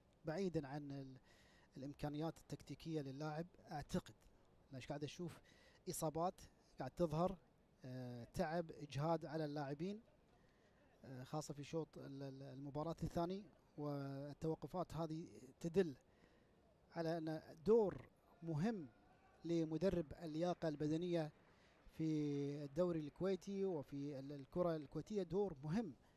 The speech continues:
مدرب اللياقة البدنية هو اللي، اللي يصنع لاعب الحقيقة. ال-، المدرب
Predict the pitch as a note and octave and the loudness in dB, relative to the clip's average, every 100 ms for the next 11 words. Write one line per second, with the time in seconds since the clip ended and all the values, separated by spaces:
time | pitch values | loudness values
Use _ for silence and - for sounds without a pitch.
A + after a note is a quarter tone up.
0 | - - - - - D3+ D#3 C3+ C3+ D#3 | -20 -20 -20 -16 -4 0 0 -2 -2 -2
1 | D#3+ C#3+ C3+ C#3+ G3 D#3+ G3 D#3+ D3+ D3+ | -2 -6 -6 -4 -4 -4 -4 -4 -6 -6
2 | C#3 C#3 F3+ - D3 G2+ B2+ D#3+ A2+ - | -6 -4 -4 -6 -10 -8 -4 -4 -4 -8
3 | - - A2+ - - - - - - - | -8 -10 -14 -16 -16 -16 -20 -20 -20 -20
4 | - - - - B2 C3 C3 C3+ F3 D#3+ | -20 -20 -20 -16 -14 -10 -8 0 2 2